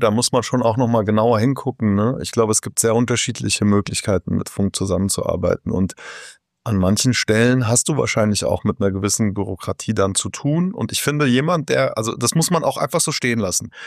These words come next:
Jemand, der zwei Jahre mit uns gearbeitet hat, hat sich das Recht erarbeitet, zu sagen, „Mir ist das zu unflexibel.“ Und ich finde, man kann das auch nicht vom Tisch wischen. Also wenn man jetzt mal überlegt, was macht der öffentlich-rechtliche Rundfunk gut und was macht er vielleicht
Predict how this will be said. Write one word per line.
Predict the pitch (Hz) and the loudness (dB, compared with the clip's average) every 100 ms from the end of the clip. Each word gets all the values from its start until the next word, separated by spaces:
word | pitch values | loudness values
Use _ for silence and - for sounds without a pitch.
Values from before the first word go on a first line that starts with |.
| - | -6
Jemand, | - 143 135 113 | -2 0 2 0
der | |
zwei | - - 156 | 0 0 0
Jahre | 156 147 143 147 | 2 2 0 0
mit | 120 | -2
uns | - - | -4 -2
gearbeitet | - 127 139 135 131 - | 0 2 2 0 0 -4
hat, | 135 - | -6 -4
hat | 123 - | -6 -4
sich | 120 | -4
das | 104 - | -2 0
Recht | 113 - | 0 0
erarbeitet, | - - 113 123 120 113 - | -2 0 2 2 0 -2 -4
zu | 101 | -2
sagen, | 98 107 117 113 | 2 2 2 0
„Mir | 98 | 0
ist | - | 0
das | 101 | 0
zu | - | 0
unflexibel.“ | 101 101 - 120 - 120 90 - - - - - | -2 -8 -8 -8 -6 -6 -8 -12 -16 -18 -18 -6
Und | 107 | -2
ich | 110 - | 0 0
finde, | 127 123 | 2 2
man | 113 113 | 2 0
kann | 131 | 0
das | 123 117 | 2 2
auch | 107 | 0
nicht | 120 - | -2 -2
vom | 101 | -4
Tisch | 85 127 - | -2 -4 -2
wischen. | - - - - | -6 -6 -8 -8
Also | 95 95 95 | -8 -6 -2
wenn | 104 | 2
man | 107 107 | 4 4
jetzt | 107 - | 2 2
mal | 110 104 101 101 - - _ _ _ - | 2 2 2 -2 -10 -20 _ _ _ -2
überlegt, | 117 110 131 123 | 2 4 2 0
was | 113 107 | 0 0
macht | 113 - | 0 -2
der | 107 | 0
öffentlich-rechtliche | 110 123 107 - 107 - 110 | 0 0 0 0 -4 -2 -4
Rundfunk | 98 123 - 104 | -2 -2 -2 -2
gut | - 165 - | 0 0 0
und | 104 | -2
was | 104 | -2
macht | 113 104 - | 0 0 -2
er | |
vielleicht | - 107 98 | 0 0 0